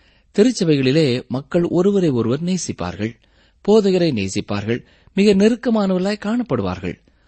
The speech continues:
இருந்தாலும் திருச்சபைகளிலே தீமை உண்டு என்பதை மறுக்க முடியாது. இந்த காரணத்தினாலேதான் இந்த பலியிலே புளிப்பானது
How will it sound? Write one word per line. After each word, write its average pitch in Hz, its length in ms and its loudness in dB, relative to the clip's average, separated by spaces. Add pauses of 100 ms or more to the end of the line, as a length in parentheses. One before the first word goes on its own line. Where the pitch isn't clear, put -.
(240)
இருந்தாலும் 95 680 -2 (360)
திருச்சபைகளிலே 151 920 2
தீமை 202 360 2
உண்டு 220 480 0
என்பதை 107 480 -2
மறுக்க 110 360 -6
முடியாது. 82 580 -8 (640)
இந்த 175 320 0
காரணத்தினாலேதான் 117 880 -2 (280)
இந்த 123 220 2
பலியிலே 143 580 2
புளிப்பானது 147 640 0